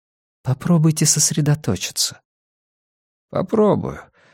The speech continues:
Хотя я не уверен, что Вики рассказывала мне что-то, что помогло бы полиции. Она вообще была неразговорчива».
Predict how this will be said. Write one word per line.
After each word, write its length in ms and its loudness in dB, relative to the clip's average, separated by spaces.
Хотя 280 0
я 60 6
не 120 4
уверен, 460 4
что 220 0
Вики 360 0
рассказывала 640 2
мне 220 4
что-то, 440 -4
что 220 -4
помогло 480 0
бы 140 0
полиции. 760 -2
Она 200 0
вообще 440 0
была 240 2
неразговорчива». 1040 2